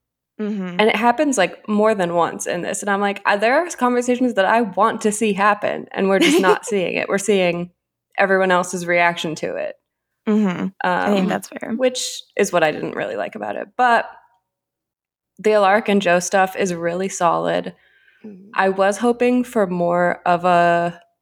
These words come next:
Speaker 2: reaction to Delana.
Speaker 1: Oh, I
Speaker 2: Um,
Speaker 1: love it.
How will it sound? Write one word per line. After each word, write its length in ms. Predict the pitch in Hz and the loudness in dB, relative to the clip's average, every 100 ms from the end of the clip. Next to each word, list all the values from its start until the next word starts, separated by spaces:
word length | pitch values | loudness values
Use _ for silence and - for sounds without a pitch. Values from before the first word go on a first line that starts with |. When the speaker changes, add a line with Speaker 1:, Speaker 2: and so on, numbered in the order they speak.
| _ _ _ _ _ _ _ _ _ - | _ _ _ _ _ _ _ _ _ -6
Speaker 2:
reaction 800 | 190 185 165 160 - 202 185 185 | 0 2 2 0 -4 -4 -2 -4
to 260 | - 190 175 | -4 -4 -4
Delana. 840 | 170 165 156 160 170 262 370 370 - _ _ _ _ _ _ _ _ - | -2 -2 -2 -4 0 2 0 -4 -10 _ _ _ _ _ _ _ _ -8
Speaker 1:
Oh, 280 | 214 202 196 | -4 0 4
I 340 | 180 175 202 | 4 6 4
Speaker 2:
Um, 140 | 214 202 | 4 0
Speaker 1:
love 240 | 180 165 | 0 -2
it. 380 | 101 101 - | -6 -6 -6